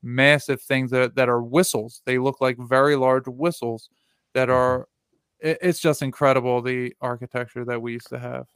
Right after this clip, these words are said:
Speaker 2: And, and, and just the word organ, right? An organ
Speaker 1: Yeah,
Speaker 2: is a,
Speaker 1: there you
Speaker 2: a
Speaker 1: go.
Speaker 2: living, a living part of the body. So the
Speaker 1: Yep,
Speaker 2: organ
Speaker 1: exactly.
Speaker 2: itself could have been a living part of the, of the, of the church body, of that church,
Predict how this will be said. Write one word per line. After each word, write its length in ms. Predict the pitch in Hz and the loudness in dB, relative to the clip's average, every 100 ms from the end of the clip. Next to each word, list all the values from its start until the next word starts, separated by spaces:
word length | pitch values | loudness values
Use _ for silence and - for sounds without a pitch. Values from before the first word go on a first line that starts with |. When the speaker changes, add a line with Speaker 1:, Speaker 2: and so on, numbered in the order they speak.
| _ _ - | _ _ -6
Speaker 2:
And, 100 | 123 | -2
and, 360 | 127 131 127 | 2 2 2
and 120 | 120 127 | 2 2
just 220 | 156 - | 2 4
the 60 | |
word 240 | 123 120 107 | 4 6 4
organ, 480 | 104 131 113 87 85 | 4 2 2 -2 -4
right? 260 | 87 95 98 | 0 0 0
An 160 | 98 - | -4 -2
organ 500 | 113 127 123 107 101 | 0 2 2 2 0
Speaker 1:
Yeah, 60 | |
Speaker 2:
is 320 | 95 95 92 | -2 -2 -2
a, 80 | 107 | -2
Speaker 1:
there 160 | - 101 | -2 0
you 80 | 113 | 0
Speaker 2:
a 40 | |
Speaker 1:
go. 100 | 120 | 2
Speaker 2:
living, 420 | 113 113 113 110 101 _ _ | 4 2 2 -4 -8 _ _
a 60 | 98 | 2
living 360 | 113 120 117 | 4 4 2
part 260 | 101 113 113 | 2 4 4
of 60 | 98 | 2
the 80 | |
body. 460 | 87 98 107 92 - | -2 0 0 -4 -10
So 320 | - - 95 | -14 -6 -4
the 60 | 95 | -2
Speaker 1:
Yep, 120 | 123 | -2
Speaker 2:
organ 260 | 110 107 110 | -4 -4 -4
Speaker 1:
exactly. 180 | 117 120 | -4 0
Speaker 2:
itself 360 | 117 104 - _ _ _ | 2 2 0 _ _ _
could 160 | - 151 | 0 2
have 80 | 135 | 4
been 120 | 120 | 2
a 60 | 113 | 0
living 460 | 107 117 110 104 | 2 0 0 -4
part 420 | 92 113 110 101 - | -4 2 2 2 -2
of 320 | 101 101 90 | -2 -2 -2
the, 300 | 98 95 98 | -4 -4 -4
of 220 | 101 104 90 | -2 -4 -2
the, 80 | 87 | -2
of 140 | 98 | -2
the 80 | 95 | -4
church 360 | - 98 - | -8 -10 -10
body, 360 | - 92 95 98 | -4 -2 -2 -2
of 100 | 87 | -4
that 240 | 90 87 | -4 -6
church, 500 | - 101 92 - - | -6 -6 -6 -8 -20